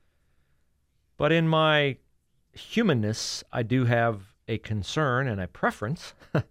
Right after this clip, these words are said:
for sparing my children suffering and persecution if I can. And I would be less than honest with you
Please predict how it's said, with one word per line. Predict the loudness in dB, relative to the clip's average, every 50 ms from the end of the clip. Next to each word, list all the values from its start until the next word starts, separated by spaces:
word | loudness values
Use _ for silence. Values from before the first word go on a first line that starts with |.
| _ _ _ _ _ _ _ _ _ _ _ -12
for | -10 -8
sparing | -8 -8 -4 -2 0 2 2 2 2 0
my | 0 0 -2
children | -2 -4 -4 -2 -2 -2 -2 -4 -4 -4 -4 -8 -10 -12 -16 _ _ _ _ _ _ _ _ _ _ _ _ _ _ _ _ _ _
suffering | -10 -8 -6 -2 0 0 0 0 -2 -2 -2 -2
and | -4 -4
persecution | -4 -4 -6 -6 -6 -8 -10 -6 -4 -4 -4 -4 -6 -6
if | -6 -8 -8 -8
I | -12 -10
can. | -8 -8 -6 -6 -6 -8 -10 -16 -20 _ _ _ _ _ _ _ _ _ _ _ _ _ _ _ _ _ _ _ _ _ _ _ _ _ _ _ _ _
And | -8 -4 -2
I | 0
would | 0 0
be | 0 0 2
less | 2 2 2 0 -2
than | -4 -4
honest | -2 -2 -2 -2 -4 -4 -8
with | -16 -16 -14 -12
you | -10 -10 -8 -8 -10